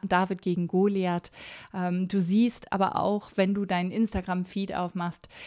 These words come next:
diese ganzen Influencer, die sich jetzt gefühlt auf den Weg nach Dubai oder Katar machen und immer wieder auf diesem uralten Narrativ des Tellerwäschers, ähm, bedienen, ähm, die,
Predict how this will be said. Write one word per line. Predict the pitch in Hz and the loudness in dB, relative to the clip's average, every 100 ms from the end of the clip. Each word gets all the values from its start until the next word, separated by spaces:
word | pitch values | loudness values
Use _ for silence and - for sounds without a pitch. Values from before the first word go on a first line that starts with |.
| - - | -18 -4
diese | 196 190 | 0 2
ganzen | 196 208 233 | 2 2 0
Influencer, | 214 233 - 196 185 185 196 | 2 2 2 0 2 0 0
die | 196 190 | 0 0
sich | 196 | 0
jetzt | 196 - | -4 -4
gefühlt | 196 - - 226 - | -6 -4 0 0 0
auf | 196 | -2
den | 196 185 | 0 2
Weg | 190 214 208 | 4 4 2
nach | 185 180 - | -2 -2 -4
Dubai | - 226 190 180 180 | -4 -2 0 0 0
oder | 180 | -4
Katar | - 185 - 180 180 | -10 -12 -8 -2 -2
machen | 175 175 185 180 - - - | -2 -2 -4 -6 -10 -14 -4
und | 190 | -2
immer | - 220 233 214 190 | 2 6 8 6 4
wieder | 196 214 196 185 - | 2 2 0 -2 0
auf | 185 185 | 0 0
diesem | - 190 180 180 - - _ _ | -4 -4 -2 -4 -4 -14 _ _
uralten | 214 226 262 233 - 185 208 202 180 | 0 4 4 2 2 2 2 0 0
Narrativ | 170 165 175 165 - 202 226 - - _ _ - | 0 0 0 2 2 2 0 -2 -12 _ _ -16
des | 175 - | -16 0
Tellerwäschers, | - - 208 196 175 175 165 180 160 - - - _ _ _ _ | 0 2 2 0 -2 -4 -6 -8 -10 -12 -18 -20 _ _ _ _
ähm, | - 170 156 160 156 156 - _ _ - - | -8 -6 -6 -6 -8 -10 -14 _ _ -20 -8
bedienen, | 190 180 180 196 208 - - - - | -6 -4 0 2 0 -2 -14 -20 -8
ähm, | 175 170 165 185 185 | -4 -2 -4 -6 -4
die, | 196 208 208 202 | -2 0 0 -4